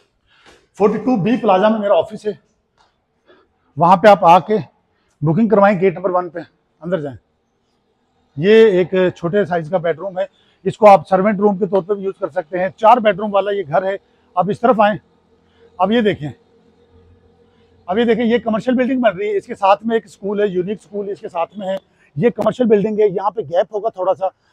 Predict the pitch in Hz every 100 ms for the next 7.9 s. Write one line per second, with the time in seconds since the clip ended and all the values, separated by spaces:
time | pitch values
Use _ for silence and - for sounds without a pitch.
0 | _ 208 196 208 233 226 233 214 147 160
1 | 220 202 185 190 214 226 202 185 175 196
2 | 180 175 180 165 196 160 185 180 185 196
3 | 175 143 202 175 175 196 165 170 185 165
4 | 185 - 180 185 175 143 160 185 180 180
5 | 185 175 180 165 175 - _ _ - 185
6 | - 233 190 196 220 202 208 180 185 175
7 | 185 190 196 - 175 190 196 175